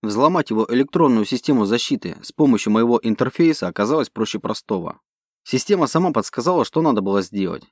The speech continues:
Взять амулет, приложить к любому электронному устройству гравитационного байка и подождать результата.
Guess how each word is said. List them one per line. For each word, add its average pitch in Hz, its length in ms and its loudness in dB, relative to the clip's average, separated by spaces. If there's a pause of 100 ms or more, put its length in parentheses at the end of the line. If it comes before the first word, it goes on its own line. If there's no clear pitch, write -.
Взять 123 300 0
амулет, 107 400 0
приложить 139 400 0
к - 80 -6
любому 156 440 2
электронному 113 540 2
устройству 123 560 -2
гравитационного 107 800 -2
байка 127 480 -2 (400)
и 123 60 -2
подождать 123 500 2
результата. 120 680 -2